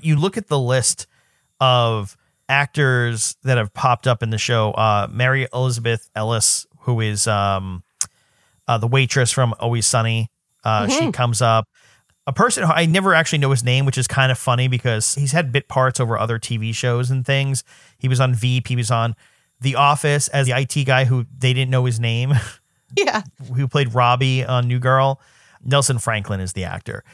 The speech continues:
Speaker 1: From Freaks and Geeks, Linda Cardellini, uh, shows up as Abby Day.
Speaker 2: Mm-hmm.
Speaker 1: Um,
Speaker 2: Which
Speaker 1: and
Speaker 2: is a
Speaker 1: there's,
Speaker 2: nod
Speaker 1: yeah.
Speaker 2: to Freaks and Geeks. You know, that's our Freaks and Geeks nod.
Speaker 1: Exactly.
Speaker 2: But she's, you know, I love her so much.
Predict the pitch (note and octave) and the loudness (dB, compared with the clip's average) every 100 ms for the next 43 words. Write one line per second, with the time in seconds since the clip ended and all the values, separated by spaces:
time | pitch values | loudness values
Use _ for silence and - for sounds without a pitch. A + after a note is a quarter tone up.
0 | - - - E3+ A3 A#3+ F3+ D#3+ D#3+ B2+ | -20 -18 -2 2 2 2 0 0 0 0
1 | C3 B2 C3+ C3+ B2+ - C3 B2 C3 D3 | -2 -2 -2 0 0 0 0 2 0 0
2 | E3 F3+ _ _ - C#3 C#3 C#3+ - C#3+ | 0 -2 _ _ 0 4 4 2 0 -2
3 | C3+ C#3 D#3 - B2 B2 A#2+ A#2 A#2 A2+ | 2 2 0 0 2 2 2 0 -2 -2
4 | A#2 B2+ C#3 C#3+ D#3+ E3+ G3 - _ _ | -2 -2 0 0 2 2 -2 -10 _ _
5 | _ _ _ - B2 A#2 G#2+ G#2 G#2 G#2 | _ _ _ 0 2 2 0 -2 -6 -10
6 | _ _ _ _ _ _ _ - A3+ C4+ | _ _ _ _ _ _ _ -8 -2 2
7 | D4 - G3 E3+ G3+ G#3+ F#3+ G3 F3 G#3+ | 2 2 0 0 0 -4 -2 -2 -2 -4
8 | - - A#3+ F3+ F#3+ G#3+ F#3+ F#3+ - F#3 | -4 -4 0 0 0 -2 0 -2 -4 -8
9 | F#3 G3 G3 G3 - E3+ G3 G#3 G3+ _ | -4 -4 -4 -6 -4 -4 -4 -6 -10 _
10 | _ D3 E3 F#3 E3+ - G2 - G3 F#3+ | _ -6 -4 -2 -4 -2 -2 0 0 0
11 | - - G#3+ F#3 F3 - _ _ _ _ | 0 0 0 0 0 -6 _ _ _ _
12 | _ _ - _ F3+ E3+ D#3+ F#3+ F#3+ E3 | _ _ -20 _ -2 0 0 0 0 0
13 | E3+ D#3 F#3 - | 0 -2 -6 -12